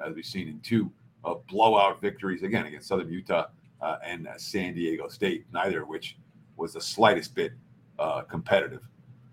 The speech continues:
I like the Beavers. I like 'em as dogs. I like 'em in general. I don't like 'em this week. Um, so, you know, this is a team that I, that in general I want my money on.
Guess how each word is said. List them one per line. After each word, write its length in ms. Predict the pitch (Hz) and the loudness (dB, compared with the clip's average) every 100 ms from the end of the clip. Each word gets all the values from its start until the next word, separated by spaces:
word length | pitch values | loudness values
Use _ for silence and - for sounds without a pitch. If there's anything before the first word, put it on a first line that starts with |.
| - - - | -20 -20 2
I 140 | 98 113 | 8 10
like 340 | 117 143 165 | 12 12 12
the 80 | 165 | 10
Beavers. 540 | 113 143 135 143 135 | 8 6 8 6 8
I 80 | 101 | 6
like 340 | 85 92 120 127 | 6 8 8 8
'em 120 | 123 | 6
as 120 | 113 | 6
dogs. 520 | 117 101 101 98 90 | 10 12 12 10 6
I 80 | 71 | -6
like 340 | 73 92 110 | 0 2 2
'em 80 | 104 | 2
in 140 | 98 95 | 0 0
general. 420 | 85 80 80 80 | -2 -2 -2 -4
I 120 | - - | -8 -6
don't 160 | 92 90 | -4 -2
like 200 | 87 90 | -4 -4
'em 120 | 85 | -8
this 200 | 80 - | -8 -10
week. 400 | 71 71 - - _ _ - _ - - | -14 -16 -20 -20 _ _ -20 _ -20 -8
Um, 460 | 82 73 67 - - | -4 -4 -8 -14 -20
so, 640 | - - 113 101 98 87 - _ _ - | -2 6 8 8 4 -2 -8 _ _ -18
you 360 | - 78 71 113 | -10 -8 0 2
know, 120 | 107 | 4
this 120 | 107 | 2
is 60 | 98 | 0
a 40 | |
team 240 | 107 127 113 | 2 4 6
that 100 | 110 | 6
I, 120 | 107 | 4
that 160 | 98 104 | 4 0
in 120 | 104 | 2
general 280 | 117 113 107 | 4 6 6
I 80 | |
want 180 | 101 101 | 4 4
my 80 | 101 | 2
money 320 | 98 101 101 | 2 2 2
on. 400 | 104 104 101 95 | 4 4 2 0